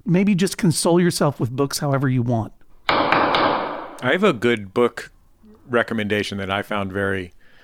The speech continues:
Speaker 2: consoling. Consolatory?
Speaker 1: Con-,
Speaker 2: Consolatory.
Speaker 1: conciliator.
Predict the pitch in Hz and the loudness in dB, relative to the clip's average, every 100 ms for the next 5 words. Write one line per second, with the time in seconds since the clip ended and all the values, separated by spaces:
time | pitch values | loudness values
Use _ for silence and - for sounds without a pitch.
0 | - - - 110 - 110 107 92 87 - | -20 -20 -10 -6 -2 -2 -2 -4 -10 -18
1 | - - 123 113 135 123 131 - 135 143 | -20 -10 -6 -4 -2 0 -2 -2 -4 -4
2 | - - - - 131 170 214 - 95 90 | -8 -12 -6 0 0 2 -2 -4 -8 -4
3 | 170 185 196 - - 196 - - 202 165 | 0 2 2 0 -2 -2 -4 -2 2 2
4 | 127 120 - | 2 -2 -6